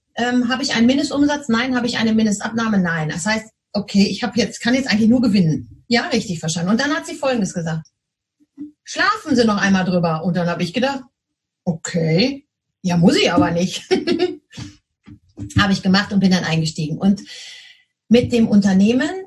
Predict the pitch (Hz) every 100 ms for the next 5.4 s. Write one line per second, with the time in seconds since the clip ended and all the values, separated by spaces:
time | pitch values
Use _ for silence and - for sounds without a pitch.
0 | - 226 226 220 220 196 180 165 202 285
1 | 381 453 - 185 180 208 220 339 427 311
2 | 294 262 247 185 - 170 165 170 - _
3 | _ _ _ 233 294 294 240 - 196 202
4 | 233 320 254 285 277 247 226 226 233 226
5 | - 233 226 220